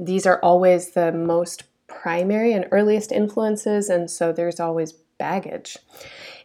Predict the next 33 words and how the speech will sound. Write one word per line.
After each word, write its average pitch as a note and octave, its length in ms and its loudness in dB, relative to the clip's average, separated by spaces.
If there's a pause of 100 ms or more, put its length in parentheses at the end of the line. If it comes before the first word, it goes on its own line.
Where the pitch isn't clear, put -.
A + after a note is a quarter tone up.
And F#3 440 4
over G#3+ 260 4
the F3 420 4
last F3 440 -2
year E3+ 180 2
and F3 100 0
a E3+ 40 -6
half, F3+ 420 -2
with F3 160 -2
eclipses E3+ 560 -4
moving E3+ 340 -2
through D#3+ 300 -4
Leo D#3 340 -2
and D#3 120 -6
Aquarius, G3+ 760 -2 (360)
there G3+ 160 4
have G3+ 220 0
probably G3+ 500 2
been E3 280 -2
some F3 220 -6
significant E3+ 600 -6
changes F3 500 -2
in E3 100 0
your D#3+ 160 -2
family E3 600 0
and D#3+ 180 -4
your D#3 140 -6
root E3+ 300 -4
structures. - 760 -8
And E3 500 -4 (140)
this F3 280 0
may, E3 580 2
um, D#3 460 -8